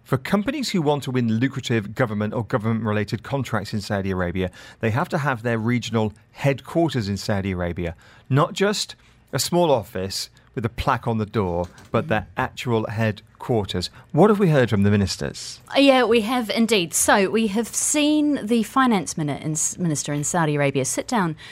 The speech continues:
Speaker 2: with Reuters, Mohammed Al Jadaan, and say, Look, this deadline is not new, and it is the deadline. It is going to be implemented. So a bit of a message for companies that thought there's gonna be wiggle room on that, it'll get pushed back, et cetera, et cetera,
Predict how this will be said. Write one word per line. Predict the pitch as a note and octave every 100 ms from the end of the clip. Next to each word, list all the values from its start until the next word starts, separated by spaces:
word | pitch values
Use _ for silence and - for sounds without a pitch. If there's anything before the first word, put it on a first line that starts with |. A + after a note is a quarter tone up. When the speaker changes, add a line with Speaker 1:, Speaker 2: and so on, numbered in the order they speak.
| - - -
Speaker 2:
with | E3 E3 C#3+ -
Reuters, | E3+ D#3 C#3 C#3+ E3+
Mohammed | D#3+ F3+ E3 D3+ -
Al | D#3+ D3+ D3
Jadaan, | D#3+ D#3 D3+ D3 C#3+ C3 -
and | E3+ D#3+ D#3
say, | - E3 D#3 D#3 D3+ - - - - -
Look, | G3+
this | F#3 -
deadline | B3 F#3 D#3
is | D#3+
not | D3+
new, | A3 C4 A#3 - -
and | F3+ E3+
it | E3+ - - - - -
is | F3 -
the |
deadline. | C#3+ C3 D3+ C3+ C#3 -
It | E3
is | E3+
going | - E3 D#3+ D#3+
to | D3 D#3+
be | D#3 D3 C#3+ - -
implemented. | D#3 - D3 C#3+ C3+ - G2 - - - -
So | - C#4
a |
bit | E4 E4+
of |
a | C#4+
message | B3+ G3+ F3+ A#2+ - -
for | - A3+ G3 F3+ -
companies | - G#3 F#3 F3 D#3+ -
that | -
thought | - F3 D#3+
there's | E3 D#3+
gonna | D#3+
be | D3+
wiggle | D3+ D3+ D3+
room | D3+
on | D3+ D3
that, | D3 -
it'll | D#3
get | D#3+ -
pushed | D3+ -
back, | B2+ C3 - -
et | -
cetera, | C3+ C3+ C3+
et | D#2+ -
cetera, | - B2+ - A2